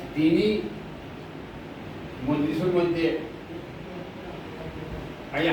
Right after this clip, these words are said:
হাজির হইবার তৌফিক আল্লাহ রাব্বুল ইজ্জতে আমরা দান করছে। ও হিসাবে দেখো বা আল্লাহর এক নিয়ামত হওয়ার লগে লগে যদি আমরা নিয়ামতে আদায় করি, যে আল্লাহ নিয়ামতে আপনার বেশ কিছু করিয়া দেয়।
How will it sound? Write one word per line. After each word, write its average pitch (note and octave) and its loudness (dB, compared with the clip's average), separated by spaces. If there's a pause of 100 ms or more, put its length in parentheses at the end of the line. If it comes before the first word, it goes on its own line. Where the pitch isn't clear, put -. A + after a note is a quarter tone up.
হাজির D#3 6
হইবার F3+ 6
তৌফিক E3+ 4 (120)
আল্লাহ E3+ 6
রাব্বুল D#3+ 2
ইজ্জতে D#3+ 2
আমরা D3 2
দান C3+ 0 (100)
করছে। - 0 (220)
ও - 4 (140)
হিসাবে D#3+ 4 (1500)
দেখো E3+ 4 (120)
বা F#3 8 (1600)
আল্লাহর E3+ 6
এক - -2 (120)
নিয়ামত F3 4
হওয়ার F3+ 6
লগে E3 4
লগে F3+ 6
যদি E3+ 4 (120)
আমরা E3+ 6 (100)
নিয়ামতে F3 2 (100)
আদায় F3 4
করি, E3+ 2
যে E3+ 4
আল্লাহ E3+ 2
নিয়ামতে E3 2 (100)
আপনার D3 0
বেশ D3 0
কিছু D3 -2
করিয়া F3 -2
দেয়। - -4